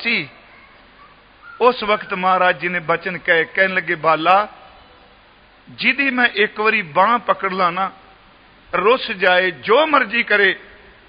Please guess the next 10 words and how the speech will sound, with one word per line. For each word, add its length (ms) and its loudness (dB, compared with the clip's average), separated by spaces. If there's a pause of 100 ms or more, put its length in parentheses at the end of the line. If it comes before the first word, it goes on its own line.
(140)
ਮੈਂ 140 0
ਉਹਦੇ 380 2
ਵੱਲ 280 4
ਨਹੀਂ 100 -8
ਵੇਖਦਾ, 440 0
ਮੈਂ 160 0 (100)
ਆਪਣੀ 380 -2
ਬਾਂਹ 460 2
ਵੱਲ 200 -2
ਵੇਖਣਾ। 540 -2